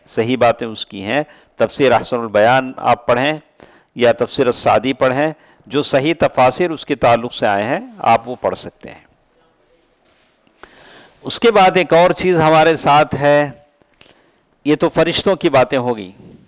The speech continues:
तो फरिश्तों, आ, तो यहाँ से शुरू हुआ, यहाँ ख़त्म हुआ, तो फरिश्तों की बातें ख़त्म हो गई। इंशाअल्लाह तफसील से हम पढ़ेंगे, हदीस जिब्रील जब पढ़ेंगे,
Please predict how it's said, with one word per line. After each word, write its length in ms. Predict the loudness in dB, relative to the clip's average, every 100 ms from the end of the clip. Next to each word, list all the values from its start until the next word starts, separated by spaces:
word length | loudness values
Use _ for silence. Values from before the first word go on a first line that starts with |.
| _ _ _ _
तो 100 | -14
फरिश्तों, 560 | -4 -2 -2 -2 0 0
आ, 400 | -2 -4 0 0 -4 _ _ _ _ _ -2
तो 680 | 2 2 2 0 -4 -10 -4
यहाँ 260 | 0 0
से 160 | -2 -6
शुरू 240 | -4 0
हुआ, 160 | 2 4
यहाँ 260 | 2 0 -4
ख़त्म 260 | -4 -6
हुआ, 240 | -6 -14 -18 _ _ -20 -20 -20 -20 _ -8 -6 -6 -12 -6 0
तो 180 | 0
फरिश्तों 440 | 0 -2 -2 -2 -4
की 120 | -2
बातें 300 | 0 0 0
ख़त्म 280 | -6 -4 -4
हो 140 | -4 -6
गई। 180 | -6 -8
इंशाअल्लाह 440 | -6 0 0 0
तफसील 360 | -2 -2 -2 -4
से 120 | -2
हम 140 | -2 0
पढ़ेंगे, 380 | 0 0 -2 -6
हदीस 320 | -2 0 -2
जिब्रील 380 | -2 0 0 2
जब 200 | -2 0
पढ़ेंगे, 480 | 0 0 -2 -2